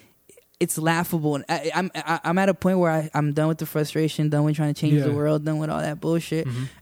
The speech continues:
Speaker 1: I'm just laughing at the situation. I'm cynical about it, but at the same point, enjoying it at the same time. 'Cause
Speaker 2: Sure.
Speaker 1: it, I believe in Darwinism,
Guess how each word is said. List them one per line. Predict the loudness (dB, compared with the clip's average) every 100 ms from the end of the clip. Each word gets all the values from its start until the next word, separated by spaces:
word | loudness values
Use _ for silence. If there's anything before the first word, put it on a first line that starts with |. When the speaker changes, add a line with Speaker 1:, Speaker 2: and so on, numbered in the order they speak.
| -6
Speaker 1:
I'm | 0 2
just | 2 0
laughing | 0 0 0 -4
at | -6
the | -8
situation. | -8 -6 -2 0 0 -2
I'm | 0
cynical | 0 2 2 4 4 4
about | 2 2
it, | 2
but | 0
at |
the | -2
same | -4 -4 -2
point, | 0 0
enjoying | 0 0 0
it | -2 -4 -6
at | -10
the | -8
same | -8 -6
time. | -6 -8 -4
'Cause | -2 0
Speaker 2:
Sure. | -2 -6 -14 -20 _ 0
Speaker 1:
it, | 2
I | 4
believe | 4 4 4
in | 4
Darwinism, | 2 4 2 2 0 -2